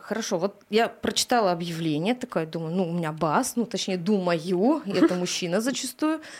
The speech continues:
Speaker 1: и такой, напишу, отправлю заявку. И что дальше происходит?
Speaker 2: Ну, смотрите, там, э, в этом анонсе, да, в объявлении написано, что,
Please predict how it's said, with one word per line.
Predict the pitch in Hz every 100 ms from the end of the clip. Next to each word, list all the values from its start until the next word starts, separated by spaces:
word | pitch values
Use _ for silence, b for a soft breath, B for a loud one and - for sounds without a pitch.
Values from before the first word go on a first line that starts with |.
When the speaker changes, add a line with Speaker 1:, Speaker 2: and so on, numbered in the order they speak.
| B B -
Speaker 1:
и |
такой, | 190 185 160 - _ _ _ - _
напишу, | 247 254 254 - 403 381 -
отправлю | 196 - 233 285 247
заявку. | 220 214 190 175 - 165 -
И | -
что | -
дальше | 254 269 254 202
происходит? | 180 180 - 190 170 160 B B B
Speaker 2:
Ну, | 208
смотрите, | 208 220 220 170 170
там, | 202 226 247 - 180 -
э, | 180 170
в | 170
этом | 180 180 180 175 165 - - -
анонсе, | 175 180 233 - 202
да, | 165 196 185 160 151 156
в |
объявлении | 160 175 156 180 240 262 269 -
написано, | 180 180 180 165 - 143 139
что, | 139 - - 156 151